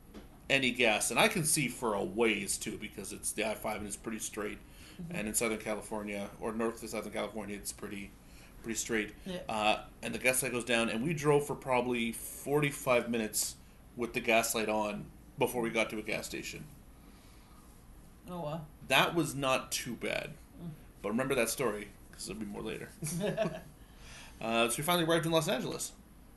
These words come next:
Speaker 1: Uh, we checked into our hotel. Uh, the hotel was the, uh, the Holiday Inn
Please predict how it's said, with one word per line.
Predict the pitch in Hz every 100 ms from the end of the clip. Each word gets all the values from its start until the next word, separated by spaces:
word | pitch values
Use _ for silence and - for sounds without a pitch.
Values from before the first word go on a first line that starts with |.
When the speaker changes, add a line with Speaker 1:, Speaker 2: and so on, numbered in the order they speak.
| -
Speaker 1:
Uh, | 127 131 135 113
we | 123
checked | 127 127 123
into | 123 120
our | 117
hotel. | 117 117 120 110 160 - - -
Uh, | - 113 113
the | 107
hotel | 120 123 - 135 131
was | 131 117
the, | 120 117 117 117 107 - - - - - - -
uh, | 113 104
the |
Holiday | 113 131 135 135 131
Inn | - 123 127 127 123 120